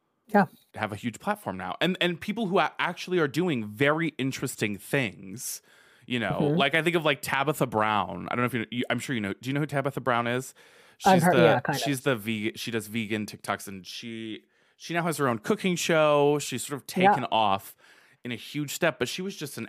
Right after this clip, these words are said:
Speaker 2: average individual who posted one TikTok that was, you know, her making
Speaker 1: Mm-hmm.
Speaker 2: a vegan recipe, and now she's this huge sensation. You know, she's been in, I think, Vogue, and she's been, you know, all over the place, but she never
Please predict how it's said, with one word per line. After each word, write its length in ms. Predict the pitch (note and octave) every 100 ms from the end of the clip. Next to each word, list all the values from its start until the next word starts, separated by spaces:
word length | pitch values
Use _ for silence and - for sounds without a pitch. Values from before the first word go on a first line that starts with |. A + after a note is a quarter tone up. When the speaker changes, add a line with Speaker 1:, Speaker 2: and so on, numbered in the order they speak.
| -
Speaker 2:
average 600 | G#2+ A#2 B2 C3 C3+ B2
individual 1000 | - G#2 G2 A#2+ A2+ G#2+ G#2 G2+ G2+ - - _ -
who 80 |
posted 400 | A2+ C#3 C#3+ -
one 260 | G#2+ A#2 B2
TikTok 640 | - A#2+ - F#2+ F2+ - -
that 160 | E2+
was, 200 | F#2+ F2
you 80 | G2+
know, 200 | F#2+ F2+
her 180 | A#2 A#2+
making 560 | A#2 G#2+ - G2+ G2+
Speaker 1:
Mm-hmm. 80 | G2 _ _ _ _ -
Speaker 2:
a 80 | G2
vegan 360 | G2+ A#2 A#2
recipe, 640 | G#2 G2+ - F#2 F#2+ F2+ -
and 160 | G#2
now 460 | A2 B2+ C#3+ A#2+ A#2+
she's 340 | - B2+ A2+ A#2+
this 200 | A#2 -
huge 420 | - D3+ D#3 -
sensation. 880 | C3+ A#2 C3+ C#3+ - F#2 F#2 G#2+ C#3+ _ _ -
You 80 | G#2+
know, 160 | G2
she's 220 | G2 B2 G#2+
been 180 | A2+ A2
in, 240 | G#2 G2 G2
I 60 |
think, 220 | - G#2
Vogue, 400 | F#2 G2+ G#2 G2+ G2
and 100 | G2+
she's 160 | -
been, 220 | - G#2 G#2+
you 120 | A#2+
know, 140 | G2+ -
all 260 | C#3 E3 F3
over 220 | D3 C3+
the 100 | G#2
place, 540 | - F#2+ F#2 - - - - - -
but 180 | C3 - _ _ -
she 200 | - C3+
never 320 | C#3 C#3 A#2+